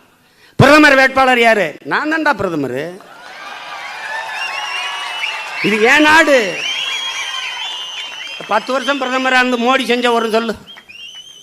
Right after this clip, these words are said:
ஒண்ணு சொல்லுப்பா. "ஊர் ஊராக ஓடுறவருக்கு நாடோடி என்றும் பேர், மோடி என்றும் பேருங்கிறான்." ஒண்ணும் கிடையாது.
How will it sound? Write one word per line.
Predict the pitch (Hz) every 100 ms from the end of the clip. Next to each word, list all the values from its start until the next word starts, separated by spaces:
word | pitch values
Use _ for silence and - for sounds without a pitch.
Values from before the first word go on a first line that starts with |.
| - - - _ -
ஒண்ணு | 214 240
சொல்லுப்பா. | 220 226 196 190 - _ _ _ _ _ _ _ _ _ _ _ _ -
"ஊர் | 160 190
ஊராக | 190 214 226
ஓடுறவருக்கு | 233 214 220 226 214 208 196 208
நாடோடி | 190 220 226 226
என்றும் | 226 220 208
பேர், | 202 233
மோடி | 208 208 226
என்றும் | 233 226 240
பேருங்கிறான்." | 214 202 180 151 - _ _ - _ _ _ - _ _ - - - - _ _ _ _ _ _ _ _
ஒண்ணும் | 135 190 240 285 330
கிடையாது. | 277 -